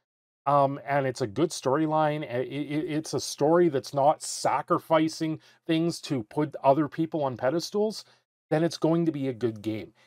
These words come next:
And these talking points are absolutely moot for Screen Rant to come out with that. But you know what? I don't do this enough. I have a Patreon, I have YouTube memberships, I have all that fun stuff. If you guys like the content you see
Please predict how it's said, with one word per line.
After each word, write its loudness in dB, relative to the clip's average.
And -2
these -2
talking 4
points -2
are 4
absolutely 0
moot -4
for 4
Screen -6
Rant -4
to -8
come -12
out -8
with -20
that. -14
But 6
you 4
know 8
what? 12
I 10
don't 8
do 8
this 4
enough. 8
I 4
have 6
a 2
Patreon, 2
I 10
have 8
YouTube -2
memberships, 0
I 2
have 8
all 10
that 4
fun 0
stuff. 2
If -10
you -6
guys 0
like 4
the -6
content -4
you -8
see -18